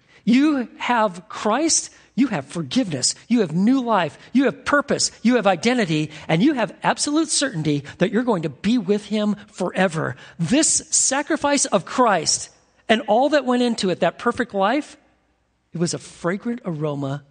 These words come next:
to God. And if you and I are to live a life of love, we have to know Christ intimately and personally. You see,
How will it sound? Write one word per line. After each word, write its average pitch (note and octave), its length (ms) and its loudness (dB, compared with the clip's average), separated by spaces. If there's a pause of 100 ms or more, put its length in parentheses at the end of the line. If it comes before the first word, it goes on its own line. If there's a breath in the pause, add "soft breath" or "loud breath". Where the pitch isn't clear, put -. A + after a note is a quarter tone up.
(120)
to E3+ 100 -6
God. B2+ 440 -8 (840 loud breath)
And A#3+ 100 2
if A#3 140 -2
you C4 200 0
and E4 100 -4 (100)
I D#3+ 380 -10 (520)
are F#3 120 2
to F#3+ 240 -2
live F3 200 0
a A#3+ 40 -2
life D#3 320 -2
of C3+ 100 -10
love, D#3 420 -6 (1040)
we G3 220 -2
have A3 240 -6
to F3+ 80 -6
know D#3 560 -4 (180)
Christ - 600 -8 (480)
intimately - 640 -8 (520)
and G3+ 120 -2
personally. C#3+ 560 -4 (800 loud breath)
You A#3 80 2
see, C4+ 520 0